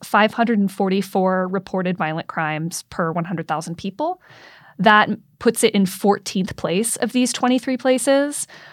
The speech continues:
And its murder rate is actually much lower than that. So it had a murder rate in twenty twenty of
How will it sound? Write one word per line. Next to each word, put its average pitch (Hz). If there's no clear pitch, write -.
And 208
its -
murder 214
rate 196
is 180
actually 175
much 196
lower 180
than 277
that. 302
So 196
it 208
had 214
a -
murder 202
rate 185
in 196
twenty 185
twenty 185
of 180